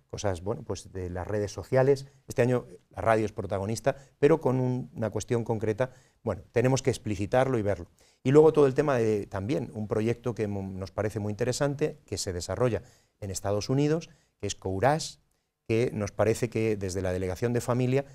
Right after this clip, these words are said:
queremos traerles porque nos van a ayudar también en aspectos de la pastoral que tenemos que cuidar. Y bueno, pues, eh, pastoral, eh, bueno, pues experiencias, experiencias siempre que nos parece son las mejores para traerles, conocer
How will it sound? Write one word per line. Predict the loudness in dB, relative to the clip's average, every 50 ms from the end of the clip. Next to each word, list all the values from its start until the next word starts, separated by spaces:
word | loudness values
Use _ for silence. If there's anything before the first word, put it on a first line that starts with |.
| -20 _ _
queremos | -4 -4 -2 -2 -2 -4 -2
traerles | 2 4 4 4 4 2 -2
porque | -4 -6 -8 -6 -6
nos | -6 -4 -2
van | -2 -2
a | -2
ayudar | -2 0 0 0 0 0
también | -2 -2 -2 -2 -2
en | -4 -4
aspectos | -6 -8 -6 -8 -8 -6 -4 -6 -6 -6 -8 -18 _ _ _ _
de | -4 -2
la | -2 -2 -2
pastoral | -2 -4 -2 -2 -2 -2 -2
que | -2 -4
tenemos | -6 -6 -6 -8 -10 -10
que | -12 -14
cuidar. | -12 -8 -6 -6 -6 -6 -8 -10 -20 _ _ _ _ _ _ -14
Y | -12 -10
bueno, | -8 -8 -10 -10 -8
pues, | -8 -8 -8 -8 -10 -8
eh, | -8 -6 -6 -6 -6 -6 -8 -10 -10
pastoral, | -12 -12 -12 -8 -6 -2 -2 -2 -2 -2 -6 -10 _ _ _ _ _ _
eh, | -10 -8 -6 -6 -8 -8 -10 -12 -14 -16 -20 -20 _ _ _ _ _ _ _ _ _ _ _ _ -20
bueno, | -20 -20 -18 -14
pues | -12 -10 -10 -10 -10 -12 -14 -12
experiencias, | -10 -8 -6 -4 -2 -2 -2 -4 -4 -6 -12 -14 -16 -16 -20
experiencias | -20 -16 -10 -6 -4 -4 -4 -2 -2 -2 -2
siempre | 0 -2 -2 0 0 -2 -2 -2 -6 -20 _ _ _ _ _
que | -6 -6
nos | -6 -6 -6 -6
parece | -2 -2 0 0 -2 -2 -4 -4
son | -2 -2 0
las | 0 0 0
mejores | 0 0 2 4 4 4 4 2 0 -6 -14 _ _ _ _ _ _
para | -8 -6 -6 -4
traerles, | -4 -2 0 2 2 2 0 -2 -4 -4
conocer | -4 -4 -4 -4 -2 0 2 2 2 2